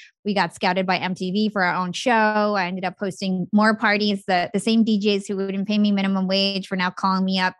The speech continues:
to pay me to host parties with them side by side on the flyers. And I went from being a,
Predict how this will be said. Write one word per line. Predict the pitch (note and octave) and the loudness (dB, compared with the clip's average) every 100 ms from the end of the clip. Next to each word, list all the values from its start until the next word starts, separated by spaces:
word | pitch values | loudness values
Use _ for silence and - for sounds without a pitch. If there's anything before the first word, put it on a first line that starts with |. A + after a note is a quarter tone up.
| - | -6
to | F#3+ | -6
pay | - G3 | -2 0
me | F#3+ F#3+ | 2 2
to | F#3 | 0
host | F3+ F#3+ - - | 0 -2 -6 -4
parties | F3+ F#3+ F#3+ | 0 0 0
with | F#3+ | 0
them | F#3 F#3 | 0 -2
side | - F3+ | 0 0
by | F#3 F3+ | 0 -2
side | F#3 F3+ | 0 0
on | F3 | 0
the | E3+ | -2
flyers. | A3+ G3+ F#3+ F#3+ - - - - - - | 2 4 4 0 -4 -16 -20 -20 -10 -2
And | A#3 | 0
I | |
went | B3 C4 | 2 0
from | C#4 B3+ | 0 0
being | B3+ | 2
a, | B3 A#3+ | 0 -2